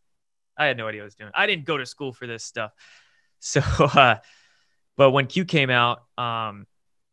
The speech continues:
I, you know, I guess I was predispos-, predisposition to the idea because of the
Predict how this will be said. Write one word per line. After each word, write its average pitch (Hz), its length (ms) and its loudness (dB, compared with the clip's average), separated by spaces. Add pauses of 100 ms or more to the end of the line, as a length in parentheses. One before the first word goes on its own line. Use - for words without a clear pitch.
(340)
I, 123 500 0
you 139 120 -8
know, 151 400 -2 (760)
I 147 120 -2
guess 175 540 -4 (360)
I 147 200 -2
was 139 580 -6 (260)
predispos-, 156 760 -4 (200)
predisposition 143 720 -6
to 135 80 -10
the 117 160 -6
idea 120 460 2
because 120 640 -4
of 120 240 -4
the 113 320 -10